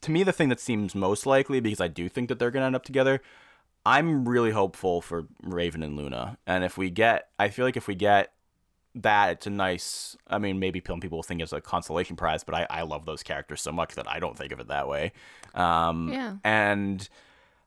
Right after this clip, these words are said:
Speaker 1: yeah, I don't know. I, I, I hear you,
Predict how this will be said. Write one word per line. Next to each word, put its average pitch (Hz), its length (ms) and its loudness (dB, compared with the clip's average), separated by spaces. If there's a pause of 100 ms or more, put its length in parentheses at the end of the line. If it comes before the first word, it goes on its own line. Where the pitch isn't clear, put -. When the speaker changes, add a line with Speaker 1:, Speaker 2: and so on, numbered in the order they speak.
(480)
Speaker 1:
yeah, 175 360 4
I 170 100 8
don't 185 140 6
know. 113 300 4
I, 139 260 8
I, 123 420 4
I 131 40 4
hear 175 280 4
you, 180 400 2